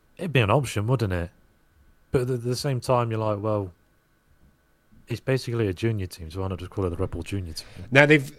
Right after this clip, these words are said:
Speaker 1: You know,
Speaker 2: since
Speaker 1: you
Speaker 2: it
Speaker 1: know.
Speaker 2: became AlphaTauri, they've, they've tried to be more intentional with the language they use around that and call it a sister team.
Speaker 1: Hmm.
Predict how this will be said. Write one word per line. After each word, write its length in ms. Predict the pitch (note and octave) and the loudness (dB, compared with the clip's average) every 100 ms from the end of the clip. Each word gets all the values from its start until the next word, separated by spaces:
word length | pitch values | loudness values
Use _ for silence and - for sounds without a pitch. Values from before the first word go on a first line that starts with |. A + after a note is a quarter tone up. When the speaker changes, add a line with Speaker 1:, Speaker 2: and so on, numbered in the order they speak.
| - | -6
Speaker 1:
You 60 | G2+ | -2
know, 60 | |
Speaker 2:
since 220 | F#2 G3+ | 6 6
Speaker 1:
you 40 | G3 | 6
Speaker 2:
it 40 | |
Speaker 1:
know. 60 | F#3 | 2
Speaker 2:
became 220 | E3 D#3+ | 2 4
AlphaTauri, 480 | A#2+ G2+ - G2 F#2+ | 4 2 4 4 6
they've, 220 | G2 F#2 F#2 - - - | 2 -2 -14 -18 -10 -4
they've 180 | B2 | -2
tried 240 | - D#3 D#3+ | 4 6 8
to 40 | |
be 100 | C#3+ | 6
more 120 | C3 A#2+ | 4 2
intentional 400 | - B2 A2+ A#2 | 2 2 2 0
with 80 | G#2 | 0
the 80 | G2 | 4
language 400 | F#2+ G2 G2 G#2 | 6 6 2 0
they 80 | F#2+ | 0
use 280 | F#2 G2 | 2 2
around 220 | G2 F2 F2 | 4 2 2
that 100 | F2 | 0
and 80 | |
call 180 | - G#2 | 0 0
it 40 | F2 | 0
a 20 | |
sister 500 | - - A2+ - E2 | 0 2 2 0 -6
team. 300 | - - - _ _ _ _ _ _ _ _ _ _ - | -10 -16 -20 _ _ _ _ _ _ _ _ _ _ -14
Speaker 1:
Hmm. 200 | B2 | -10